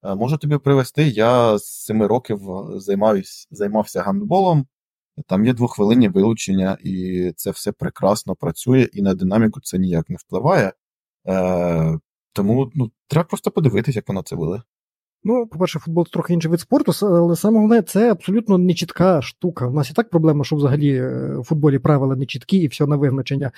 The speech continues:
Speaker 2: наскільки грубий фол чи не грубий. І мені, е, ну, вистачає і сучасних жовтих карток, які є, ну, будеш же багато балакати, получаєш жовту, якщо вона друга, ти,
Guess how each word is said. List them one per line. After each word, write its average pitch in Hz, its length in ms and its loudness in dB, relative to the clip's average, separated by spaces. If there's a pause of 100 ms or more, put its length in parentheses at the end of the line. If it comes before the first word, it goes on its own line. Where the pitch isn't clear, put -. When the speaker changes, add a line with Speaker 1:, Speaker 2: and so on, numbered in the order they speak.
(160)
Speaker 2:
наскільки 156 440 2
грубий 202 280 4
фол 160 160 0
чи 160 120 -2
не 156 100 2
грубий. 127 380 0 (720)
І 147 120 -4
мені, 208 480 4
е, 196 60 2
ну, 185 440 4
вистачає 208 800 4 (120)
і 196 40 4
сучасних 175 640 0
жовтих 156 340 2
карток, - 440 0
які 156 220 -4
є, 143 280 2
ну, 135 140 -2
будеш 147 280 2
же 143 220 0
багато 139 420 -2
балакати, 196 400 -2
получаєш 170 400 2
жовту, 170 280 2
якщо - 160 0
вона 160 160 0
друга, 160 260 0
ти, 170 220 2